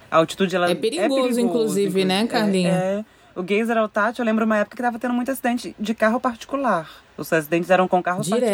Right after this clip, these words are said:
Speaker 1: particulares, não eram de carros de agência. Porque é um passeio que você tem pra ver o geyser mesmo em atividade, você chega lá pro amanhecer. Então, você acorda e coloca aí quatro horas da manhã. Se você tiver ainda que ir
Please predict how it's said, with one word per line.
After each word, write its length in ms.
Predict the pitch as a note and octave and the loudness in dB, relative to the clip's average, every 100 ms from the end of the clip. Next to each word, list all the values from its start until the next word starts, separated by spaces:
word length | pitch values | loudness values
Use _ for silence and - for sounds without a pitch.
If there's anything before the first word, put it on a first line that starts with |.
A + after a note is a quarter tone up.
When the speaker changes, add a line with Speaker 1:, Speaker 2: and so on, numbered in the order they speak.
| G3+ | 2
Speaker 1:
particulares, 240 | G#3 E3+ | 0 0
não 80 | E3 | 0
eram 140 | D#3+ | 0
de 80 | F3+ | -4
carros 280 | F#3 F#3 G3 | -4 -4 -4
de 80 | G#3+ | -4
agência. 520 | A3+ G#3 F3+ E3+ E3 | -4 -4 -6 -8 -14
Porque 160 | - A#3+ | -4 0
é 20 | |
um 60 | A#3+ | 2
passeio 260 | A#3+ A#3 | 2 0
que 60 | A3 | 0
você 80 | A#3+ | 0
tem 200 | G#3+ G#3+ - | 2 0 0
pra 260 | G#3+ A3+ D4 | 2 2 2
ver 280 | G#3+ F#3 F#3+ | -4 2 2
o 160 | E3+ E3 | 2 -2
geyser 340 | E3+ E3+ E3+ | 0 0 0
mesmo 240 | E3+ E3+ E3+ | -2 0 -2
em 40 | |
atividade, 380 | D#3+ D#3+ F3 F#3+ | -4 0 0 0
você 60 | G#3+ | -2
chega 180 | A3 G3+ | 0 2
lá 140 | G3+ | 2
pro 120 | G#3 | 2
amanhecer. 600 | G#3 G#3+ A#3 - - A#2 - | 2 2 0 -2 -6 -8 -8
Então, 640 | D#3+ E3 - G3 G#3+ F#3+ E3+ | -6 -4 0 2 2 0 -2
você 220 | G3+ F3+ - - - - | -2 -4 -6 -20 -20 -4
acorda 680 | - G#3+ A3 A3+ B3 A#3+ C4 | -2 0 2 2 2 0 0
e 60 | B3 | 0
coloca 320 | B3 A#3+ A#3+ | 0 0 0
aí 60 | |
quatro 560 | G#3+ A#3 A#3 A#3+ A#3+ A3+ | -2 0 2 2 0 2
horas 240 | G#3 G3+ | 2 2
da 60 | G3 | 0
manhã. 100 | G3+ | -4
Se 60 | G#3+ | -2
você 220 | A3 D4+ | -2 -2
tiver 200 | G#4+ F4+ | -2 0
ainda 220 | B3 A3+ | 0 0
que 120 | - | -2
ir 240 | F#3+ F3 | -4 -4